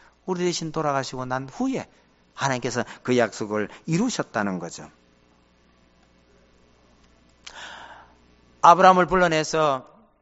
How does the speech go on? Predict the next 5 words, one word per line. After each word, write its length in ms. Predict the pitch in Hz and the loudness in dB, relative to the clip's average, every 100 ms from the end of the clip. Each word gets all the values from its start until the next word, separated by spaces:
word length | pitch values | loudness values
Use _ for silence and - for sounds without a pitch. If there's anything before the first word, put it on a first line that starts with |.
| _ _ _ _ _ _ _ _ _ _ _ _ _ _ _ - | _ _ _ _ _ _ _ _ _ _ _ _ _ _ _ -8
이스라엘을 500 | 151 165 160 156 147 | 0 6 8 8 4
자기 240 | 143 143 | 2 0
백성으로 400 | 143 131 143 135 | 0 -2 -4 -2
삼으시고 760 | 127 113 135 131 - 127 165 175 _ _ - | -2 -2 -2 -2 -4 -2 -4 -6 _ _ -4
그렇게까지 760 | 208 196 160 160 156 151 147 | -2 -2 -4 -2 -2 -2 -8